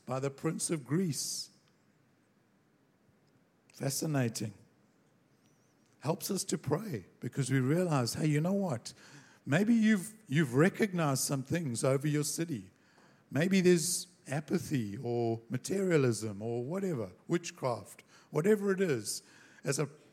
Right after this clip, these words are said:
as a ruling power of darkness over your city, it helps us to pray, but we don't need to pray against that thing directly.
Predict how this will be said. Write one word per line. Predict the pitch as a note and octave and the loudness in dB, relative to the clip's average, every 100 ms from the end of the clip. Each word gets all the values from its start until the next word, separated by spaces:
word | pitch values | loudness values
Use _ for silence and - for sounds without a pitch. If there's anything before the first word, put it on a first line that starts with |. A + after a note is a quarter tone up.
| - | 2
as | D3+ | 4
a | D3 C3+ B2 | 6 6 4
ruling | A2+ D3+ G#3+ A#3+ A#3 G3 | 4 6 8 8 6 2
power | - D#3 G3+ D#3+ | 0 -2 2 2
of | A2 A#2+ A#2 | 2 0 0
darkness | A#2 C#3+ F3 - B2+ G2+ - - - - - | 0 0 -2 -8 -10 -8 -8 -10 -18 -20 -2
over | C3+ D#3+ | 2 4
your | E3 D#3 | 4 2
city, | C#3+ E3+ D3+ A#2 - - - - | 2 2 2 0 -4 -16 -4 0
it | C#3 | 2
helps | C#3+ G#3 - | 4 2 0
us | G#3 - | -6 -4
to | - | -6
pray, | - - - A#2+ | -8 -6 -4 -2
but | B2 | -2
we | B2 | 0
don't | F3 A3 | 2 2
need | A3 | 4
to | G#3 | 2
pray | - - F3+ | 2 2 2
against | E3 C3+ C3+ A2 A2 | 2 2 0 0 4
that | D#3+ G3+ - | 4 4 2
thing | - D3+ A2+ G#2 - - - | 4 4 2 -6 -14 -16 -6
directly. | C3+ C3 D3 D3 - G#2+ F2 | -2 2 2 0 -6 -6 -8